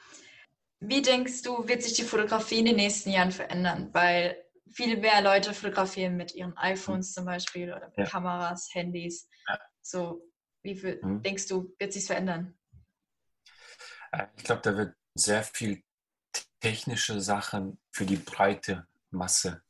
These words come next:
Speaker 2: gemacht. Es gibt wirklich Handys, die machen sehr, sehr gute Fotos, wirklich sehr, sehr gute Fotos. Aber ein gutes Foto zu machen, reicht nicht aus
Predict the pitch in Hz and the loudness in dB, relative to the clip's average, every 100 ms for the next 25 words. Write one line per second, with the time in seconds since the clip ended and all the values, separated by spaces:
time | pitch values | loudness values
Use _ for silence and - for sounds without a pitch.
0 | _ - - 87 80 - - - - - | _ -10 -4 -4 -4 -12 -16 -12 -10 -4
1 | - - 156 - 110 117 107 - 107 117 | -2 0 -4 -2 -2 0 0 0 0 0
2 | - 101 95 98 90 98 90 95 87 - | 0 0 0 -2 0 2 4 2 2 -4
3 | - - 110 135 123 - 117 117 110 - | -12 -6 -4 -4 -6 -6 -8 -8 -10 -8
4 | 101 - 104 - - _ _ _ _ - | -8 -8 -12 -14 -20 _ _ _ _ 2
5 | 101 104 92 92 87 87 - 95 - 113 | 2 2 -2 -4 -10 -10 -10 -10 -8 -4
6 | - _ - - - - - - 92 104 | -4 _ -20 -16 -16 -16 -10 -2 4 6
7 | 98 107 104 90 - - 117 113 - - | 8 6 4 0 -8 -8 -4 -4 -2 0
8 | - - 110 120 - - 107 101 101 - | 0 0 -2 -2 -6 -4 -2 2 2 0
9 | 104 95 92 98 - - 101 95 - - | -4 0 2 2 -2 -6 -2 -2 -4 -2
10 | 92 92 90 - - | 0 2 2 0 -4